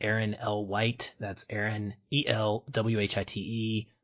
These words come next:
on pretty much every platform. I have that same name. I also stream on Twitch weekly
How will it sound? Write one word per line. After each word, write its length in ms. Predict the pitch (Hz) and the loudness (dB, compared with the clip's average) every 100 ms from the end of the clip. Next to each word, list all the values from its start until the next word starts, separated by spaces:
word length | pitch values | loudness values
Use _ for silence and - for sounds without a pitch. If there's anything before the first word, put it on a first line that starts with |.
| _ | _
on 420 | 101 98 98 98 | -2 0 0 -2
pretty 260 | - 165 139 | 2 6 6
much 180 | 117 | 4
every 240 | - 107 101 | 0 -6 -6
platform. 640 | - 92 - - 90 87 | -2 -2 -2 -4 -4 -4
I 140 | 85 95 | -6 -6
have 240 | 92 87 | -6 -6
that 200 | 92 - | -8 -8
same 280 | - 95 90 | -8 -8 -2
name. 400 | 107 131 147 131 - _ _ _ _ | 6 8 8 4 -4 _ _ _ _
I 140 | 123 | 6
also 240 | 117 113 117 | 8 8 6
stream 300 | - 131 123 | 4 6 6
on 100 | 117 | 6
Twitch 300 | - 123 - | 6 4 4
weekly 520 | 190 196 185 175 160 | 4 8 10 8 6